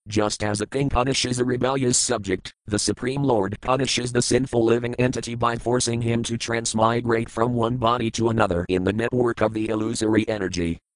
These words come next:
S B eleven dot eleven dot eleven. Text eleven. Text.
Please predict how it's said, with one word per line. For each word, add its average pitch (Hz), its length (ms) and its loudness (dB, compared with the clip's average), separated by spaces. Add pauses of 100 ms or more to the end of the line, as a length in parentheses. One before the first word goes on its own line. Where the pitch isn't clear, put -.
(260)
S 160 220 2
B 135 320 0
eleven 131 400 0
dot 127 260 0
eleven 120 360 0
dot 120 260 0
eleven. 95 460 0 (400)
Text - 340 -2
eleven. 101 460 2 (400)
Text. - 460 -4